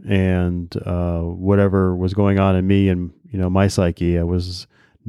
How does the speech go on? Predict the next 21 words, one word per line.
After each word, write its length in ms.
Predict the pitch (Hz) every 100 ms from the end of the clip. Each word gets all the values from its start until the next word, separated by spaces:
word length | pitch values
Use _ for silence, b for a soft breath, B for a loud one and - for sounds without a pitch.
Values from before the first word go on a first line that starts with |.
| 95
not 280 | - 110 98
having 300 | 95 98 90
it 120 | 87
in 80 | -
that 160 | 87 87
moment. 340 | 92 92 87 - _ _
And 280 | - 92 87
so 160 | - 95
we, 180 | 101 101
we 140 | 98
hung 180 | 98 110
out 220 | 117 123
there 320 | 90 87 92
for 180 | - 98
a 60 | 92
little 180 | 90
while, 300 | 85 85 85
and 100 | 85
it 60 | 85
was 180 | 90 -
not 340 | 101 92 -